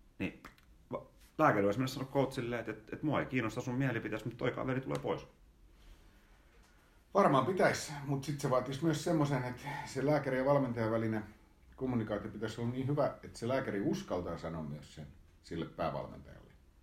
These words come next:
Speaker 2: Ettei tapahdu semmoista tilannetta, mitä tässä, olisiko ollut Mourinholla tapahtuisi muutama vuosi sitten. Kun fysio meni sanomaan, että ei ole pelikunnossa, jyrätti yli vai kummin päin se oli.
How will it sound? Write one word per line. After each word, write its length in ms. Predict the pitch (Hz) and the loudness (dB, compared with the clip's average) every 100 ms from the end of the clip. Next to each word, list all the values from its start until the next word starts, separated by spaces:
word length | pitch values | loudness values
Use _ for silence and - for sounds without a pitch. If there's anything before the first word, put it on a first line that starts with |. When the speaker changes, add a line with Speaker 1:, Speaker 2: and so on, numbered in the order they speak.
| - | -16
Speaker 2:
Ettei 220 | 104 110 104 | -8 -2 0
tapahdu 300 | 120 127 117 | 0 0 -2
semmoista 340 | 127 135 135 | -2 -4 -2
tilannetta, 400 | 151 143 120 110 | -2 -2 -2 -8
mitä 180 | 120 117 | -10 -10
tässä, 380 | 120 - - - 147 143 - _ - | -10 -14 -16 -20 -20 -20 -20 _ -18
olisiko 380 | 107 101 98 127 | -10 -10 -10 -8
ollut 220 | 135 147 | -4 -4
Mourinholla 480 | 151 165 131 110 98 | -2 0 0 0 -4
tapahtuisi 500 | 92 92 90 98 - - - | -6 -10 -12 -14 -16 -20 -14
muutama 380 | 107 107 92 82 | -8 -6 -6 -6
vuosi 220 | 80 - | -8 -10
sitten. 360 | - 80 - - - - _ - - | -14 -16 -16 -20 -20 -20 _ -20 -16
Kun 100 | 110 | -8
fysio 340 | 127 123 135 120 | -4 2 4 2
meni 220 | 123 117 | 0 -2
sanomaan, 400 | 135 135 110 98 | 0 0 0 -2
että 120 | 110 | -2
ei 60 | 107 | -2
ole 80 | |
pelikunnossa, 580 | - 120 98 101 92 90 - - - - 98 | -2 -4 -4 -6 -12 -14 -16 -20 -20 -16 -8
jyrätti 360 | 113 117 110 123 | -4 -2 -4 -2
yli 220 | 113 104 | 0 2
vai 220 | 92 92 87 71 95 98 | 0 -2 -4 -8 -8 -6
kummin 260 | - 107 - | 0 0 2
päin 160 | 98 | 0
se 80 | 95 | 0
oli. 320 | 95 92 76 | -2 -2 -6